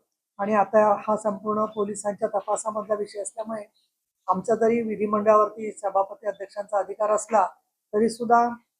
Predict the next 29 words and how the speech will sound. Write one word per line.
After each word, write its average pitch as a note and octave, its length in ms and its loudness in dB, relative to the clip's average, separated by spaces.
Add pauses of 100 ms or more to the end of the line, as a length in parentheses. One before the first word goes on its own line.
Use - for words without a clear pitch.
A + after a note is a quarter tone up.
(200)
अ, G3 260 2
ज्यांच्याकडे A3+ 520 2
पास C4 440 6
नाहीयेत A#3+ 360 2 (120)
असे B3+ 300 -6
लोक B3 460 0 (180)
आमदारांबरोबर A#3 840 4 (400)
डायरेक्ट A3+ 460 4 (420)
सभागृहाच्या A3 1120 4 (200)
आवारात A3 480 8
यायचा G#3 220 -4
प्रयत्न G#3+ 380 -4
करतात, A3 440 2 (400)
त्याच्यावर A#3+ 300 4
सुद्धा A#3+ 280 4
आता A3 180 4
बंधन G#3+ 380 2
आणण्यात F#3 340 -2
आलेलं E3+ 240 -6
आहे. E3+ 40 -6
कारण G3+ 180 -8 (100)
पास A3 240 6
कोणी G#3+ 220 -2
दिले A3+ 220 0
हा A3 60 6
प्रश्न A3 440 -2 (480)
काही A3 140 6
लोक A3 160 2
उपस्थित A3 500 2